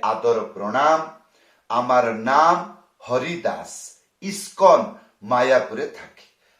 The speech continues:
আপনাদের সবাইকে স্বাগত জানাচ্ছি আজকের শ্রীখোল পাঠে। তাহলে বন্ধু, আজকে আমরা শ্রীখোল পাঠে কি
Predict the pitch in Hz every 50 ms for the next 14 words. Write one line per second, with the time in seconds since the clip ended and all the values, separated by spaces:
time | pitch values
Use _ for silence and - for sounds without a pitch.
0 | _ _ - - 135 - - - 139 135 123 - 117 113 107 - - - - 139
1 | 139 135 190 190 190 190 - - - 101 92 - - - _ _ _ - - -
2 | 151 127 - 156 - - 190 196 196 - - - 139 - 110 107 104 101 - -
3 | - - 185 202 202 202 202 - - _ _ - 107 120 123 - - - - -
4 | - 160 185 196 190 190 - - - - - - - - 139 123 123 - - -
5 | - 123 147 156 160 147 - - 104 - - - - - _ _ _ _ _ _
6 | - - - 139 131 131 123 120 113 104 117 120 120 120 123 110 - 180 190 190
7 | 190 - - - _ _ - 123 131 127 - - - - 135 139 131 110 113 120
8 | 135 156 165 165 156 160 - - - - - - - 180 165 170 - - - 135
9 | 135 131 123 - - 110 107 104 - - - 147 160 165 165 - - - - _
10 | _ - 214 247